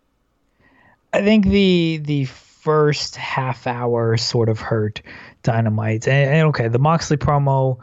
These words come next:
was good. Like, the, the match was, was throwaway.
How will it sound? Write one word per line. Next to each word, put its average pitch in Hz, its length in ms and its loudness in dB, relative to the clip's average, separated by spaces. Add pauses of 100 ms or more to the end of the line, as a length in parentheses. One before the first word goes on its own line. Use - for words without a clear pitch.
(340)
was 139 340 -2
good. 120 580 0
Like, 135 180 -4
the, 131 240 -2
the 135 80 0
match 135 400 -2
was, 127 220 -2
was 123 200 -2
throwaway. 113 720 0